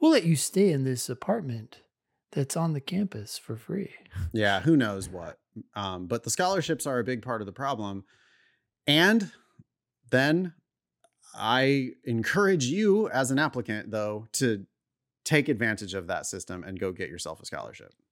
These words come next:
Speaker 1: Yeah.
Speaker 2: 'Cause that's, that, I wanna help you, listener. And the way I can help, even though I think the system is broken and this should not exist, and it's unfair that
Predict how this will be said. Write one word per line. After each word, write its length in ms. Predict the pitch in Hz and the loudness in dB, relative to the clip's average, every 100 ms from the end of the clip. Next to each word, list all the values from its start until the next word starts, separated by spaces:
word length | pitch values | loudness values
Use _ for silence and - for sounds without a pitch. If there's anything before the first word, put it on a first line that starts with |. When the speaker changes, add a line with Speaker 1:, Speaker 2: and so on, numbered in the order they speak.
| _ _ _ _ _ | _ _ _ _ _
Speaker 1:
Yeah. 260 | - 107 104 - - _ _ _ _ _ - | -8 -6 -6 -12 -20 _ _ _ _ _ -2
Speaker 2:
'Cause 140 | 113 | 0
that's, 160 | 104 113 | 0 -2
that, 640 | 123 120 151 120 123 135 - | -4 0 -2 -2 -10 -14 -4
I 140 | 120 | 2
wanna 220 | 160 156 | 4 4
help 260 | 135 127 - | 2 -2 -4
you, 460 | 104 107 78 73 - - | -4 -4 -4 -12 -20 -8
listener. 580 | 104 95 90 73 69 - _ _ _ | -6 -6 -8 -14 -16 -20 _ _ _
And 180 | - 104 | -4 -2
the 60 | 101 | 0
way 140 | 127 | 2
I 100 | 135 | 0
can 160 | 127 117 | -2 -4
help, 280 | 123 120 - | -4 -6 -8
even 240 | - 160 190 | 2 2 4
though 120 | 165 | 4
I 120 | 147 | 4
think 220 | 139 139 | 2 -2
the 60 | 117 | -2
system 380 | - 220 - 143 | 0 0 4 2
is 80 | 113 | 2
broken 560 | 113 101 98 104 117 - _ _ | 0 0 -2 -4 -6 -10 _ _
and 180 | 110 117 | 0 2
this 80 | 123 | 2
should 200 | - 127 | 0 2
not 160 | 165 156 | 2 2
exist, 640 | 117 147 107 110 - - _ _ | 2 0 0 -2 -6 -10 _ _
and 120 | 117 | 0
it's 120 | 120 156 | 2 2
unfair 760 | 175 156 185 202 131 123 127 _ _ - | 2 2 2 4 4 0 -4 _ _ -4
that 320 | 123 120 113 | 0 0 -2